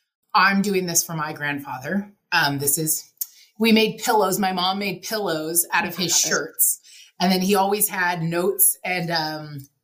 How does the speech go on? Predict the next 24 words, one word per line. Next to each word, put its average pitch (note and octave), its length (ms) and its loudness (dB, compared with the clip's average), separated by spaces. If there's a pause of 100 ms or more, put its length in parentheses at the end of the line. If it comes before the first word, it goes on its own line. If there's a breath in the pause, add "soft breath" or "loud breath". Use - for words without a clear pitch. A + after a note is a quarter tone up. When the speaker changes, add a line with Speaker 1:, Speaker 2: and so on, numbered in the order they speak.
(540)
Speaker 1:
this E3 200 2
is D#3+ 100 -2
actually D#3+ 360 -4
notes D3 320 -8
with D#3+ 160 -10
his D#3+ 280 0
handwriting D3+ 580 -6
and C#3+ 140 -8
stuff, C#3+ 360 -2 (480 soft breath)
um, D3+ 340 0
and D3+ 180 -10
a D#3 60 -6
photo D3 340 -6
of C#3+ 200 -10
us C#3+ 340 0 (340 soft breath)
in F#3 160 2
it. D3+ 200 0
So E3+ 460 4
this D#3+ 180 0
always E3+ 260 -2
Speaker 2:
So F#3+ 120 2
Speaker 1:
sits F3+ 120 -2
in E3+ 60 0
my E3+ 60 0